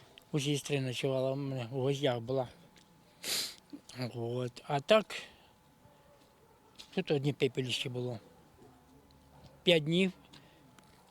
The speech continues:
два камаза, два трактора вигрібали. Отам був котлован метрів двадцять шириною, де двохетажний дом був. Ольга Івановна, по-моєму, неділю не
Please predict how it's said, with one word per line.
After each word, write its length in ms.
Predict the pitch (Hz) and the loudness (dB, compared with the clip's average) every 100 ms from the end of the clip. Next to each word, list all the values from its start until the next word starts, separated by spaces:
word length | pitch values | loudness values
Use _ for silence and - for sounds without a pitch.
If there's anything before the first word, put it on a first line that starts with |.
| - | -8
два 240 | 120 135 | -2 0
камаза, 540 | 135 143 156 165 139 131 | 2 2 4 4 2 0
два 180 | 143 147 | 2 2
трактора 440 | 156 156 147 143 | 2 2 0 0
вигрібали. 760 | 131 120 127 131 147 143 139 120 147 165 | 0 0 0 4 4 4 0 -4 -12 -10
Отам 320 | 151 143 170 151 | -2 2 2 4
був 160 | 143 | 0
котлован 600 | 143 139 139 147 147 131 | 0 0 2 4 2 0
метрів 420 | 143 131 143 131 | -2 -2 -4 -6
двадцять 540 | 117 135 - 131 - - | -4 -4 -2 -6 -8 -14
шириною, 680 | - 160 147 151 170 151 131 - - - | 0 4 4 2 2 2 0 -6 -16 -2
де 160 | 139 | 0
двохетажний 640 | 131 131 135 139 131 135 151 | 2 2 0 2 0 2 2
дом 240 | 147 143 | 2 2
був. 240 | 135 131 135 - - - - - - - - - - - - - - - - - - - - - - - - - - - - - - - | 0 -4 -4 -16 -20 -20 -20 -20 -20 -20 -20 -20 -20 -20 -14 -12 -12 -16 -20 -20 -20 -20 -20 -20 -20 -20 -20 -20 -20 -20 -20 -20 -20 -4
Ольга 200 | 165 156 | 2 4
Івановна, 520 | 165 175 180 147 143 | 4 4 2 0 -2
по-моєму, 440 | 139 143 139 135 127 - - _ - - - | -2 -2 -2 -4 -6 -12 -20 _ -20 -4 2
неділю 380 | 180 156 135 | 4 4 2
не 100 | 127 | 0